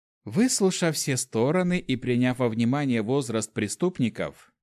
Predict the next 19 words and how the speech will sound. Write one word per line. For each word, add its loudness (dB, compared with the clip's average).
суд 2
выносит -2
приговор. -2
Смертная -2
казнь". -4
В -8
зале 4
будто -2
бомба 2
взорвалась. -4
Да, 2
все 0
ожидали -2
этого -2
приговора, -2
но -6
ждать -4
это -2
одно, -2